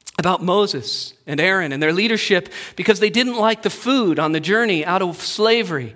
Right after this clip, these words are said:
in Exodus sixteen, the grumbling and complaining in the early church wasn't really about the other group. They weren't in charge. It was about the apostles. It was their poor administration skills.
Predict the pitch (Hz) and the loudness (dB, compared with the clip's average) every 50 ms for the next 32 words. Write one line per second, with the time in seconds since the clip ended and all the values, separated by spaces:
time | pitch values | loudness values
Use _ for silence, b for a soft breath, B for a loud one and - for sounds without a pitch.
0 | b b b b b b b - 156 185 180 - 202 180 180 - - - 185 175 | b b b b b b b -4 -4 -4 -2 -2 -2 -2 -2 -2 -2 -2 -2 -2
1 | - - - - 208 214 196 165 127 123 131 139 - B B B B B B - | -2 -4 -4 -2 -2 -2 0 -2 -4 -6 -10 -14 -18 B B B B B B -8
2 | 135 139 180 190 226 262 269 277 277 254 247 233 214 202 - 196 170 - - 202 | -4 0 2 4 4 4 2 0 -2 -2 -2 -2 -2 -2 -2 -4 -6 -4 -4 -2
3 | 214 220 214 202 180 170 165 160 160 - 190 226 233 202 170 - - 147 131 135 | -2 0 0 -2 -2 -2 -4 -4 -4 -4 -4 -4 -4 -4 -4 -6 -8 -10 -10 -10
4 | - - B B B B B _ - 214 262 302 233 202 202 254 277 254 208 156 | -12 -18 B B B B B _ -8 -8 -6 -6 -6 -2 0 0 0 0 -2 -2
5 | 147 - - 269 254 180 - - 147 147 190 180 156 135 127 185 240 269 226 - | -2 -2 -2 -2 -2 -6 -6 -4 -4 -2 -2 -2 -4 -6 -4 -4 -2 -2 -2 -4
6 | - - - - - _ _ _ _ _ _ _ _ _ _ _ - - 165 202 | -6 -12 -20 -20 -20 _ _ _ _ _ _ _ _ _ _ _ -10 -2 0 2
7 | 226 247 254 226 - 202 170 160 - - - 240 156 98 78 78 - - - - | 2 2 0 -2 -4 -4 -4 -4 -2 -2 -2 -4 -4 -8 -12 -18 -20 -20 -20 -20
8 | b b b b b b b b b - 180 202 202 - 170 147 165 190 202 - | b b b b b b b b b -4 -2 -2 -2 -2 -4 -4 -4 -4 -4 -6
9 | - 143 123 - - - 208 220 226 - - - - - - - - - - _ | -6 -8 -8 -8 -2 0 0 0 0 -2 -6 -8 -10 -14 -14 -14 -14 -14 -16 _
10 | _ _ _ _ _ - 180 202 202 - - 156 156 220 247 262 269 269 269 - | _ _ _ _ _ -4 -2 -2 -2 -4 -4 0 2 2 4 4 2 -2 -4 -2
11 | - 220 226 233 240 233 190 160 180 202 226 220 - - - 214 220 220 214 - | 0 2 4 4 2 2 0 -2 -2 -2 0 0 -2 -2 -2 0 0 0 -2 -2
12 | 175 156 135 - - - - 120 107 92 73 - - - - | -2 -2 -2 -2 -2 -4 -4 -8 -8 -10 -14 -18 -18 -20 -20